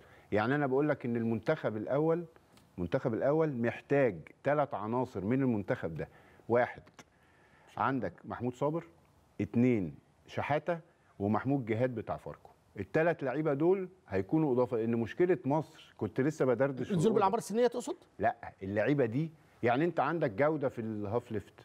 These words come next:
Speaker 2: مم.
Speaker 1: إبراهيم عادل إضافة، لكن عندك تريزيجيه ومرموش والشحات و-،
Speaker 2: بالظبط.
Speaker 1: و-، وناس كتيرة.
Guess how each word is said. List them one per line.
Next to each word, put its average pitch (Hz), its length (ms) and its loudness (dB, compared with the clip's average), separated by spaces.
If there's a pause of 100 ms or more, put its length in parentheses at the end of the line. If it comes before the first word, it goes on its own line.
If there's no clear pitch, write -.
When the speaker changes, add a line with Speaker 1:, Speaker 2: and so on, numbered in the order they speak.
(120)
Speaker 2:
مم. 151 200 0 (220)
Speaker 1:
إبراهيم 107 300 2
عادل 117 260 0
إضافة، 98 380 -2
لكن 85 220 -6
عندك 104 300 0
تريزيجيه 98 320 0
ومرموش 110 460 0
والشحات 110 560 -2
و-، 113 60 0
Speaker 2:
بالظبط. 107 240 2
Speaker 1:
و-، 107 40 0
وناس 104 440 0
كتيرة. 117 380 0